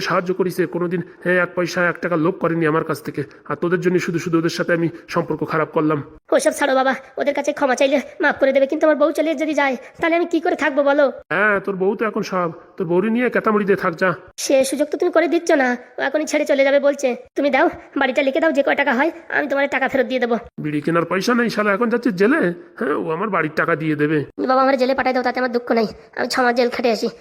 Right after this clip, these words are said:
Speaker 2: কোনো আমার কষ্ট নাই, কিন্তু আমার বউটা যেন চলে না যায়।
Speaker 1: ওরে হারামজাদা, তোর মাথায় কি বুদ্ধি আছে? ও তোর সাথে সংসার করার নাটক করছে, টাকা পয়সা নিয়ে পগার পার হয়ে যাবে। এমএলএ বাবু কি বলিস তা শুনেছিস?
Speaker 2: সব মিথ্যে, আমার বউ আমার খুব ভালোবাসে।
Speaker 1: তোর বউ যখন তোর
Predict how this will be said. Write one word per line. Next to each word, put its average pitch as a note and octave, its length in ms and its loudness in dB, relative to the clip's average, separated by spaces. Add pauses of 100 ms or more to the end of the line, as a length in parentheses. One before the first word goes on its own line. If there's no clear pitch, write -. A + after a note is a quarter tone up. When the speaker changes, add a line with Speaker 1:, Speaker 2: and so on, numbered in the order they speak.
(140)
Speaker 2:
কোনো - 180 -2
আমার B3+ 180 2
কষ্ট - 220 -4
নাই, A#3+ 100 -2
কিন্তু B3+ 140 -4
আমার B3+ 140 0
বউটা A#3+ 220 0
যেন B3+ 80 2 (100)
চলে A3 180 0
না G#3 100 0
যায়। G3+ 100 0 (200)
Speaker 1:
ওরে F#3+ 220 0
হারামজাদা, E3+ 400 2 (120)
তোর F#3+ 160 0
মাথায় F#3 200 -2
কি A3 120 -4
বুদ্ধি E3+ 280 -2
আছে? B3 140 -2 (400)
ও - 20 0 (100)
তোর F#3+ 140 0
সাথে G3+ 160 0 (120)
সংসার G3 300 0
করার G#3+ 220 2
নাটক F3+ 280 -2
করছে, G3+ 240 0 (400)
টাকা E3+ 220 0
পয়সা F3+ 220 0
নিয়ে G#3+ 160 0
পগার F#3 240 0
পার F#3+ 160 2
হয়ে F#3 140 2
যাবে। F3+ 180 0
এমএলএ F3+ 220 0
বাবু F#3+ 180 0
কি F#3+ 120 -4
বলিস F#3 180 -4 (100)
তা G#3+ 120 2
শুনেছিস? A3 360 0 (280)
Speaker 2:
সব B3 220 2
মিথ্যে, B3+ 240 0 (260)
আমার B3+ 140 -2
বউ C#4 120 6
আমার C#4+ 200 2
খুব C#4 160 0
ভালোবাসে। A3+ 360 0 (240)
Speaker 1:
তোর D#3 160 0
বউ F#3+ 180 4
যখন F3+ 180 0
তোর G#3+ 80 2